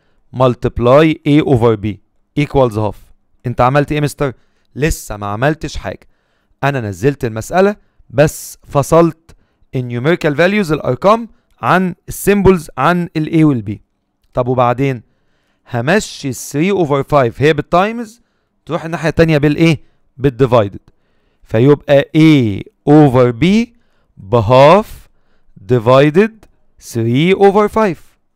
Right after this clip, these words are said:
يبقى A over B احسبها كده على الكالكليتر هتطلع معاك five over six. معاك الطريقة اللي على الشمال، معاك الطريقة اللي على اليمين، في الحالتين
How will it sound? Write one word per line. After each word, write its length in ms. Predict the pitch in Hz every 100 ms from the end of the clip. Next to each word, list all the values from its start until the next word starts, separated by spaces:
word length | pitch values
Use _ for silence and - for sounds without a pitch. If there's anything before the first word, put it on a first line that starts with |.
| _ _ _ _ _
يبقى 500 | 110 120 117 131 127 -
A 200 | 196 226 -
over 420 | 202 170 151 143
B 320 | 120 139 139 - _ -
احسبها 360 | - 147 123
كده 220 | 113 135
على 100 | 120
الكالكليتر 640 | 113 117 113 160 202 226 214 _ _ _
هتطلع 460 | - - 139 123 107
معاك 420 | 101 107 123 - _ _ -
five 240 | 135 135 127 - - _ 143
over 220 | 120 101 -
six. 240 | - - _ _ _ _ _ _ -
معاك 260 | 151 190
الطريقة 280 | - 156 175
اللي 100 | 156
على 80 | 123
الشمال، 500 | 117 - 135 196 220
معاك 240 | 165 143
الطريقة 260 | - 127 143
اللي 120 | 135
على 120 | 117
اليمين، 420 | 113 120 165 190 160 _ _ _
في 140 | -
الحالتين 640 | 117 - 123 120 160 156